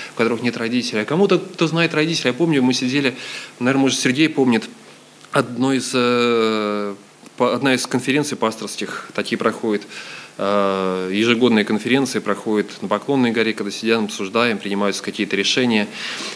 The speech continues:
И много было тем, рассказывали, в том числе вот о реабили-, центрах, которые, о планах, о том, как вот, э, щас, э, в Карелии там новый центр строится, еще о каких-то планах реабилитационных центров. И потом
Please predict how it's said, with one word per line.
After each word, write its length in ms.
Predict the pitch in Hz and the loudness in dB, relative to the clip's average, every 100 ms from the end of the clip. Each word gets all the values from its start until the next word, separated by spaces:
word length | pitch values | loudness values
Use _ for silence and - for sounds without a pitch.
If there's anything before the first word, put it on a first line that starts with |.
| - | -2
И 760 | 123 127 127 127 120 113 107 117 123 127 | 2 4 6 4 4 2 -2 -6 -6 0
много 280 | 175 165 | 2 4
было 200 | 135 139 | 4 4
тем, 280 | 131 175 151 | 4 2 2
рассказывали, 500 | 117 - 131 110 107 | 2 0 -2 0 -4
в 60 | 104 | -2
том 140 | 120 | -2
числе 340 | 110 - 120 113 | -2 -2 -2 0
вот 100 | 104 | 0
о 140 | 104 - - - | -4 -6 -8 0
реабили-, 360 | 123 127 127 | 2 2 0
центрах, 440 | 117 - 160 117 110 | -2 0 0 0 -4
которые, 800 | 113 117 113 110 107 113 113 | -4 0 4 4 2 0 0
о 20 | 110 | 0
планах, 560 | 127 139 135 113 - 113 | 2 2 4 2 -2 -4
о 100 | 104 | -2
том, 160 | 117 | -2
как 220 | 107 110 107 | -2 -2 -2
вот, 80 | - | -4
э, 140 | 123 107 - - - | -4 -4 -6 -10 -6
щас, 460 | - 123 110 - - | -2 0 2 0 -2
э, 340 | 113 104 101 95 - - | -2 0 -2 -4 -10 -12
в 60 | |
Карелии 480 | - 120 143 135 123 | -2 2 2 4 2
там 260 | 123 110 110 | 0 0 2
новый 200 | 107 101 | 2 0
центр 360 | - 143 127 | 0 -2 -4
строится, 480 | - 123 120 117 - | -4 -2 0 0 -2
еще 240 | 104 - | -2 2
о 40 | 151 | 2
каких-то 320 | 123 123 113 | 0 -6 -4
планах 260 | - 113 110 | -2 -2 0
реабилитационных 540 | 117 214 208 156 127 | 2 2 2 0 2
центров. 340 | - 123 113 - - - - - - - - - - | 0 0 0 -4 -4 -4 -4 -6 -10 -14 -16 -12 -2
И 60 | |
потом 400 | 147 165 202 180 | 2 4 4 2